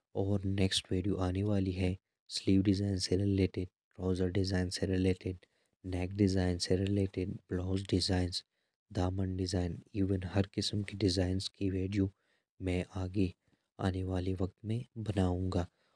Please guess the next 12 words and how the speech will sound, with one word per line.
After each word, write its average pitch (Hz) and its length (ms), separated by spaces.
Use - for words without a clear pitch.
और 101 160
अगर 95 260
आप 98 160
कमेंट 127 360
करेंगे 101 500
कि 95 100
हमें 90 440
ये 95 380
डिज़ाइंस 90 540
चाहिए, 95 460
तो 92 200
मैं 90 300